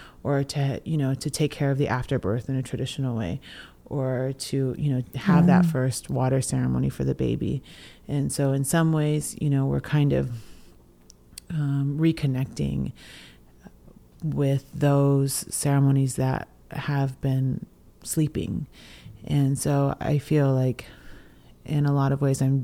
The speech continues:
Speaker 1: doing my part of reinvigorating and, uh,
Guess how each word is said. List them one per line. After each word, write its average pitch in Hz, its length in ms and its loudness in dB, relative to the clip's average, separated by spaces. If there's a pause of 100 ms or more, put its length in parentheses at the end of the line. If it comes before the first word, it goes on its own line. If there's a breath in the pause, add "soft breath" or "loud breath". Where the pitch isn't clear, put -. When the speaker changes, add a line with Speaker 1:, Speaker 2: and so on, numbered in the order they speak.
Speaker 1:
doing 135 440 4
my 135 160 2
part 135 440 2
of 135 220 0 (560 loud breath)
reinvigorating 135 1300 4
and, 131 560 2 (580 loud breath)
uh, - 200 -2